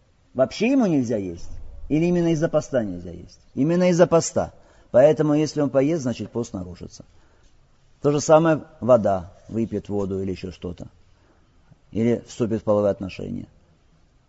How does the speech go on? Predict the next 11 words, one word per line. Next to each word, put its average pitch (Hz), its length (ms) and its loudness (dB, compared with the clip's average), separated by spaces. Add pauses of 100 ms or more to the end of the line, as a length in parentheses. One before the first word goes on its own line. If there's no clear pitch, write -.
(360)
нарушится 143 500 2
пост. - 300 -14 (140)
Почему? 110 420 -2
Потому 131 300 -2
что - 120 -4
это 127 300 0
запрещено 127 560 0
ему 160 180 0
именно 151 380 2
из-за 139 560 0 (360)
поста. 113 460 2